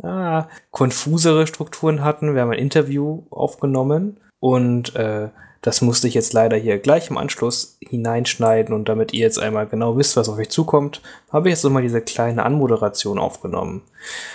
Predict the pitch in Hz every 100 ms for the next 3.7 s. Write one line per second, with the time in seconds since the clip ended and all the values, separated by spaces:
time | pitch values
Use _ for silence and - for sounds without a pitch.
0 | - - 135 - 117 117 165 185 160 131
1 | 135 131 120 120 123 113 123 135 - 123
2 | 117 110 - 113 143 220 - _ _ -
3 | 127 123 127 - 160 170 185